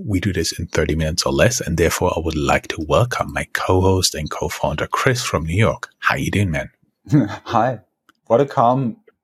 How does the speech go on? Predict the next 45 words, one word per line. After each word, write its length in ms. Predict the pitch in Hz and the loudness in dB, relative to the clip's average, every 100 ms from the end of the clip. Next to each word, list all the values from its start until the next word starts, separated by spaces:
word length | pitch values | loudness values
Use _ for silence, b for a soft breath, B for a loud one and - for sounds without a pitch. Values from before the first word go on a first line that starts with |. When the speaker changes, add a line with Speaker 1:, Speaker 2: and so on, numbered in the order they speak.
| _ | _
Speaker 2:
start 540 | - - 101 123 131 - | -18 -6 -2 -2 -4 -8
to 100 | 104 | -14
the 80 | - | -10
show. 400 | - 107 - - _ _ _ _ _ - | -6 -6 -6 -18 _ _ _ _ _ -12
I 60 | 101 | -10
enjoy 320 | 104 98 120 | -8 -8 -6
it. 60 | |
Speaker 1:
Yes, 600 | 85 82 156 135 92 - | -2 2 4 2 0 -4
we 120 | 104 92 | -2 -2
try 280 | - 98 | 0 0
to 120 | - 98 | 0 -4
be 200 | 95 90 | -2 -2
very 320 | 87 90 87 | 0 0 0
smooth 420 | - 104 92 - | -6 -8 -8 -8
today. 420 | - 101 76 64 - B B B 101 | -8 -2 -2 -2 -8 B B B -2
We 100 | 90 | -2
follow 340 | - 127 123 | 0 2 4
with 220 | 85 85 | 2 -2
our 220 | 73 76 | -4 -4
news 360 | 76 95 95 - | -2 0 0 0
the 120 | - | -2
top-down 580 | - - - - 87 87 | -4 -4 -4 0 0 0
structure. 1080 | - - - 117 120 - - 82 - - - - | -6 -6 -2 -2 -2 -6 -4 -4 -4 -8 -8 -6
Top 340 | - - - | 0 -2 2
news 220 | 135 123 | 2 4
followed 320 | - 101 85 85 | 2 0 0 2
by 140 | 80 | 2
a 100 | 78 | 2
bird's 340 | 78 80 - | 2 0 2
eye 80 | 71 | -2
view 320 | - - 104 | -2 0 2
at 140 | 82 - | 2 -2
the 80 | 82 | -6
startup 380 | - 76 71 | -2 -2 0
ecosystem. 880 | - 73 - - 95 - - 92 87 - B B B B | 0 0 0 -2 -2 -4 -2 -4 -4 -10 B B B B
Next, 440 | 85 117 - - | 0 2 0 -2
deeper 260 | - 143 139 | 0 4 4
looking 400 | 113 - 110 90 | 4 2 0 0
at 300 | - - - | -4 -10 -4
interesting 540 | 90 92 - - 78 | -4 -2 -4 -4 -4
startup 340 | - - 76 - | -4 -2 -2 -2
cities. 360 | 101 107 104 | 0 2 0
And 220 | - 87 - | 0 -2 -2
we 160 | 82 73 | -4 -2
end 200 | 80 80 | -2 -2